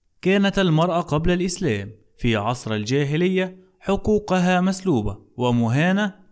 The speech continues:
كما كان يتم وقتها وهي رضيعة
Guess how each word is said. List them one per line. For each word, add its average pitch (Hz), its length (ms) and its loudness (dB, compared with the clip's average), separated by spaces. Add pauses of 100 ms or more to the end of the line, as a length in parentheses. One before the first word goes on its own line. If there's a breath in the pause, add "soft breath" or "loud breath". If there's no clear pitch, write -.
(240)
كما 220 300 4
كان 196 300 2
يتم 190 500 2
وقتها 110 580 -2
وهي 110 300 0
رضيعة 180 580 -2